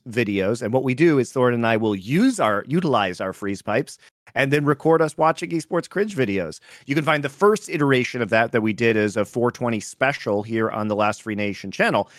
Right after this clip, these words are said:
And if you'd like to submit your favorite esports cringe videos for us to review,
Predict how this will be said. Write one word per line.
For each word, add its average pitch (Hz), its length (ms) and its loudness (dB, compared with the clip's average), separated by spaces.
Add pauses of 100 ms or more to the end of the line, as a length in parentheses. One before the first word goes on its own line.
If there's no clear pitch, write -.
(220)
And 170 100 2
if 156 80 -2
you'd 202 180 0
like 196 180 2
to 170 120 -6
submit 160 840 0
your 131 160 2
favorite 123 440 0
esports 120 560 -4
cringe 143 540 0
videos 120 720 -2
for 113 160 0
us 110 120 -2
to 120 100 -10
review, 107 460 0